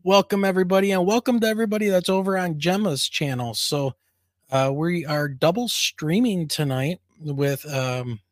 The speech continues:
we're on our Facebook group, we're on our YouTube channel, and we're also on X, and Gemma is also streaming out. So we're just gonna go ahead and get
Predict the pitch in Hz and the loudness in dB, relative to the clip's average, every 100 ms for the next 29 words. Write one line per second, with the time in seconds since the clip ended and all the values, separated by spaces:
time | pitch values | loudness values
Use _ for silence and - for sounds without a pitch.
0 | _ _ 139 139 139 143 143 135 151 156 | _ _ -6 -2 0 2 2 0 -2 -2
1 | - 165 156 202 - - 135 135 131 127 | -4 -6 0 -2 -2 -6 -4 -2 -2 -4
2 | 127 135 - 135 - 131 135 180 - - | -6 -6 -6 -6 -4 -4 -2 -4 -6 -16
3 | _ _ 151 165 175 185 180 156 135 131 | _ _ 0 4 4 4 0 -2 -2 -4
4 | - - 160 156 - 151 143 131 151 160 | -6 -2 0 0 -2 -2 -4 0 0 2
5 | 147 147 143 143 - 147 - 147 139 131 | -2 -2 -4 -4 -2 -2 -2 -2 -2 -4
6 | _ _ _ _ _ - - - 151 147 | _ _ _ _ _ -4 -2 0 0 0
7 | 135 127 147 170 - - 165 240 285 - | 0 0 -2 -4 -8 -6 -4 -2 0 0
8 | 226 196 170 175 147 139 143 151 160 - | 0 -2 -2 -2 -2 -2 -2 -4 -6 -6
9 | 127 120 120 151 | -6 -6 -4 -4